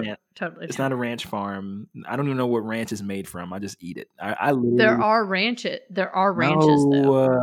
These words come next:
Speaker 2: You will agree there's
Speaker 1: that's not what
Speaker 2: ranches.
Speaker 1: ran-, yes, there are ranches, but that's not what,
Speaker 2: That's what
Speaker 1: that's not what
Speaker 2: ranch
Speaker 1: goes
Speaker 2: means.
Speaker 1: on <laughs>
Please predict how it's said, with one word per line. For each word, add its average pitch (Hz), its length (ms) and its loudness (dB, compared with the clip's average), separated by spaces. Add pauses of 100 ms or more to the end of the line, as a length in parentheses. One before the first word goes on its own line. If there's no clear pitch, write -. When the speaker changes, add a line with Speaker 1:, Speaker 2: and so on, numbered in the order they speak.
Speaker 2:
You 175 140 -2
will 180 160 2
agree 196 300 -2
there's 185 280 -2
Speaker 1:
that's - 20 -14
not 175 300 0
what 139 80 4
Speaker 2:
ranches. 120 100 0
Speaker 1:
ran-, 123 140 -2 (180)
yes, 156 180 8
there 143 160 4
are 147 140 10
ranches, 135 560 2
but 123 120 -6
that's 120 160 0
not 135 220 -6
what, 135 120 -6
Speaker 2:
That's 220 180 -2
what 220 80 0
Speaker 1:
that's 202 120 0
not 147 100 6
what - 40 6
Speaker 2:
ranch 139 60 2
Speaker 1:
goes 143 160 10
Speaker 2:
means. - 20 6
Speaker 1:
on 139 220 8
<laughs> 151 60 4